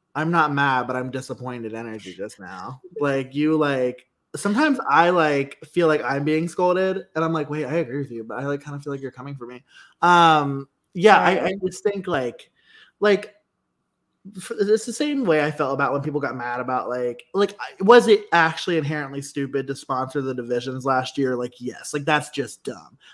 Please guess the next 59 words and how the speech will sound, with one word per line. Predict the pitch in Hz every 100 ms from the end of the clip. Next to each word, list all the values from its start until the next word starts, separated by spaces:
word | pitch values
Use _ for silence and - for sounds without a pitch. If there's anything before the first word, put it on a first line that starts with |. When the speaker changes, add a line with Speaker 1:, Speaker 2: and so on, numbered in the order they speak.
| _
Speaker 1:
But | 226 208 180
it | 175
made | 196 202
the | 202
N |
H | 202 190
L | 175
money, | 165 160 143 139 _ _ -
and | 151 151 143 147
I'm | 139
not | 170 165
gonna | 160
sit | 175
here | 160 156
and | 139 135 -
complain | 151 151 165
about | 147 139 135
it |
because | 151 151 143 135 131 139
that's | 143 139 143
my | 147
favorite | 143 147 123
league. | 135 131 127 123 _ _ _ _ _
That's | 143 143 143
my | 151 143
favorite | 147 139 131
Speaker 2:
Put | -
Speaker 1:
sport. | 285
Speaker 2:
money | 277 311 339 320
in |
a | 285
situation | 269 294 254 269 254 240
where | 240
they | 226
needed | 208 220 233 202
money, | 175 214 180 87
like | 101 196
Speaker 1:
Right. | 160 381 104 -
Yeah, | 151 190 302
one | 156 185
hundred | 180 226
percent. | 214 208 254 165
And | 151
that's | 185 202
why | 233
I | 208
totally | 226 220 160
agree | 165
with | 233 127
you. | 127
Like, | 135 135
we're | 147
saying | 170 208
the | 156
same | 156 135
thing. | 170 165
Like, | 131 -
I, | 147 180 160
like, | 147 139 -